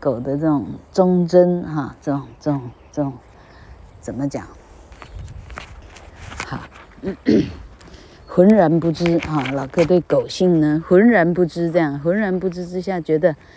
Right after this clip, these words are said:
哎，好感动啊，哈，因为那个狗瘦到呢，哎呀，瘦到那个，那个排骨，那个，哎呀，一根一根，哈，可怜呐，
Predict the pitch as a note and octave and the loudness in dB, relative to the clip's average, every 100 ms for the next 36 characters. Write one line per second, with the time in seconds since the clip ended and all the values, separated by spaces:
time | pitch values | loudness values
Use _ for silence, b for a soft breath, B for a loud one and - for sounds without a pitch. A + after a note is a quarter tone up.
0 | B B - G3+ F3 - b b b - | B B 0 2 2 0 b b b -20
1 | - F3 G3+ D#3 D3 F#3 F3 D3+ C#3 A#2+ | -4 -2 0 0 2 2 2 0 -2 -8
2 | - G3+ G3+ G3+ G3+ F3+ D#3 C#3+ - - | -6 -2 -2 -2 -4 -2 -2 -2 -6 -2
3 | B3 G#3+ F#3 G3+ F#3 E3+ D#3+ - - B | 0 2 0 -2 0 0 0 -6 -20 B
4 | B B B B D3 D#3 D#3 A2+ - - | B B B B -4 -2 -2 -4 -12 -10
5 | - F#3 D#3+ F3 E3 E3+ D#3+ D#3+ - E3 | 0 2 2 2 2 2 2 2 0 -2
6 | D3+ C#3 C#3+ D3+ - C3+ - D3+ C#3 C3 | -2 -4 -4 -4 -4 -8 -8 -10 -8 -10
7 | - D3+ D3 D3 B2+ - b b b b | -12 -8 -4 -4 -6 -16 b b b b
8 | b F#3 - F3+ F3+ - F3+ F3 E3+ C#3+ | b -6 0 2 2 2 2 2 0 -4
9 | - - D3 C#3+ D3+ E3+ | -6 0 2 4 4 4